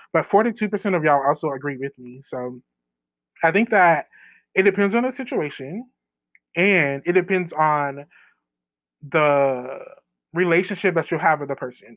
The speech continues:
and some of the agreements and expectations that you have with that person in the relationship, right? Like, you know, you know what every relationship gives you and what you give it or give the person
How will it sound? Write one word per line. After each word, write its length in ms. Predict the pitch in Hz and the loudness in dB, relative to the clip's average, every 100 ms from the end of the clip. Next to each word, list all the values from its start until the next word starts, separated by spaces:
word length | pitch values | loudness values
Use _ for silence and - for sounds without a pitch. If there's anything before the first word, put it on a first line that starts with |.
| - | -6
and 80 | 165 | -2
some 180 | 202 190 | 0 2
of 80 | |
the 160 | 180 165 | 2 2
agreements 540 | 156 147 160 165 147 | 0 -2 -4 -4 -6
and 80 | 147 | -6
expectations 640 | 147 165 147 160 151 151 139 | -4 -4 -6 -8 -10 -10 -6
that 180 | 135 | -6
you 100 | 147 | -6
have 280 | 139 151 151 | -2 0 0
with 100 | 143 | -2
that 160 | 139 - | -4 -4
person 400 | 131 - 127 127 - - _ _ - | -6 -8 -16 -18 -20 -20 _ _ -2
in 140 | 175 | 2
the 80 | 165 | 4
relationship, 560 | 147 143 156 147 - 151 | 4 2 0 -6 -8 -2
right? 280 | 131 147 - | 2 2 0
Like, 140 | 151 | 0
you 100 | 208 | 2
know, 280 | 226 214 196 | 4 4 2
you 180 | 165 269 | 2 2
know 140 | 240 190 | 4 4
what 140 | 165 | 4
every 180 | 170 165 | 2 2
relationship 440 | 160 165 - 156 | 0 -2 -6 -6
gives 260 | 151 143 139 | -6 -6 -6
you 200 | 139 139 | -6 -4
and 140 | 139 | -2
what 160 | 147 143 | -2 -2
you 140 | 156 | -6
give 180 | 143 139 | -4 -6
it 340 | 131 147 131 - | -4 -6 -6 -4
or 80 | 143 | -2
give 220 | 143 143 | 0 -2
the 80 | 139 | 0
person 420 | 151 143 139 | -2 -4 -8